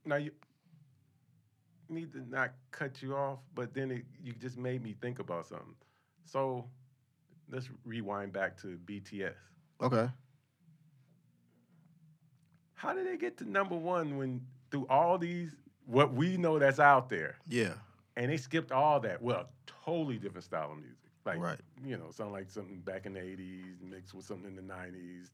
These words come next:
Speaker 1: to now, you know, early two thousands. But it's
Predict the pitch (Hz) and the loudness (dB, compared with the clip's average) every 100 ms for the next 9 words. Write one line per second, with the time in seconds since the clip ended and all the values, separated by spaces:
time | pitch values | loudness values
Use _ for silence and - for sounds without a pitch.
0 | - 85 82 80 87 104 - 78 - 117 | -12 -12 -10 -14 -10 -10 -10 -16 -8 -8
1 | 87 82 104 98 92 107 104 101 85 82 | -8 -10 -8 -8 -8 -10 -4 -4 -4 -4
2 | 120 107 - - _ _ _ _ - 143 | -2 -2 -6 -20 _ _ _ _ -8 -2
3 | 131 131 - | 0 -2 -18